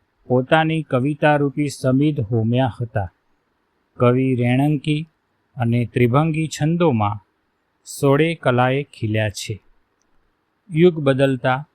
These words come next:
નવી તકનિકથી પણ તેઓ અછૂતા નથી રહેતા. રેડિયોની રમઝટ, વેજીટેબલ ઘી, પંખો, વીજળી,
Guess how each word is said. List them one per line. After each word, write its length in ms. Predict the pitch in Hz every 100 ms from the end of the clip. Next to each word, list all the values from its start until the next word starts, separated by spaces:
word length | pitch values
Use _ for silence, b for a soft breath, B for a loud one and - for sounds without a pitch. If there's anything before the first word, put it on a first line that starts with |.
| _ _ _ _ 117
નવી 340 | 117 135 160
તકનિકથી 720 | - 127 - 143 139 _ 147
પણ 280 | 147 165 165
તેઓ 340 | - 127 135
અછૂતા 640 | 156 135 - - 127 147 139
નથી 360 | 120 - 131
રહેતા. 460 | 113 98 - 101 92 _ _ _ _ _ _ _ _ -
રેડિયોની 680 | 107 110 117 117 120 117 110
રમઝટ, 500 | 113 113 104 131 123 - _ _ _ _ _ _
વેજીટેબલ 800 | 110 110 110 117 113 113 110 110
ઘી, 400 | 95 120 120 131 - _ _ _ _ _ _ _ -
પંખો, 640 | 113 113 - 131 127 131 _ _ _ 107
વીજળી, 640 | 101 107 104 113 120 131